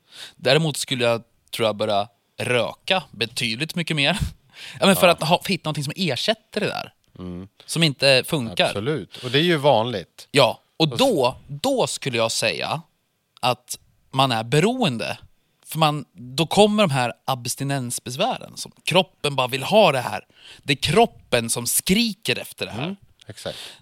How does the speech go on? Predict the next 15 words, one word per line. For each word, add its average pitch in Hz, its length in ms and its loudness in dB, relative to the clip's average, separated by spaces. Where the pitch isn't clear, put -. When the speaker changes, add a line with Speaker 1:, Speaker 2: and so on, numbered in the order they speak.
Speaker 1:
Det 135 120 -2
är, 151 220 2
det 139 120 -2
är 160 60 4
en 156 80 0
skillnad 170 640 0
om 135 260 -2
kroppen 123 760 2
skriker 151 760 -4
och 131 120 -2
reagerar 131 920 0
utan 131 300 -2
att 120 100 -4
man 127 160 -2
ens 120 480 -4